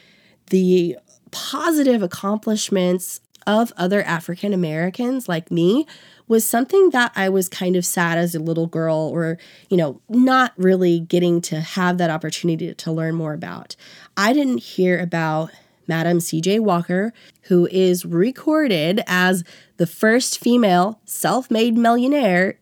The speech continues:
in the United States. Like, that's in the Guinness Book of World Records. I didn't hear about that until I was an adult. And I also didn't hear about the Tulsa race riots and how there was a thriving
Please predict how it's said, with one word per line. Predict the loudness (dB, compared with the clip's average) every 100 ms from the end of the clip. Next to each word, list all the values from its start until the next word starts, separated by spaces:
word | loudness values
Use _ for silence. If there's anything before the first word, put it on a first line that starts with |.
| _
in | 2 4
the | 4
United | 4 2 0 -4
States. | -2 -2 -2 -6 -8 -8 -12 _ _ -8
Like, | -4
that's | -2 -2 -4
in | 0 2
the | 2
Guinness | 2 2 0
Book | -2 -2 -2
of | 0
World | 0 0
Records. | 0 0 -2 -2
I | -4 -2
didn't | 2 2 2
hear | 0 0
about | 0 -2 -4
that | -6
until | -6 -6 -2
I | 0
was | 0 -4
an | -4
adult. | -4 -6 -8 -14 -20 -20 _ -20 -20 -20 -4
And | 0
I | 2
also | 2 2 2
didn't | 2 2
hear | 2 2
about | 2 0 -2
the | -6
Tulsa | -6 -4 -4 -2 -2
race | 0 -2 -2
riots | -2 0 0 -2 -6 -6
and | -2 0 2 0 -4 -12 -20 -16
how | -4 0 2 4 2
there | 2 2
was | 2 0
a | -4
thriving | -2 -2 0 0 2 2 2 2 2 2